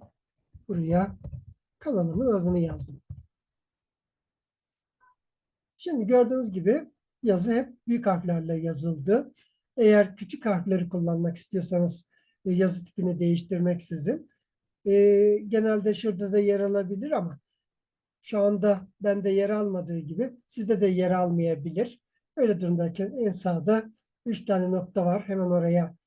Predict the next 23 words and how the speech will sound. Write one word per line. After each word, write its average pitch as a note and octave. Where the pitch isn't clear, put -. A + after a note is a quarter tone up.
bakın. F3
E, F3
burayı F3
tıklattığınızda F3
bakın F#3
şurada F3+
küçük -
A G#3
ve G3+
büyük F#3+
H F#3+
harflerinin F3+
simgelediği F#3
bir F3
düğme G3+
var. E3+
Bu G#3
düğme, G3
e, F3+
sizin, G3
e, F3+
caps A3
lock'ı G#3+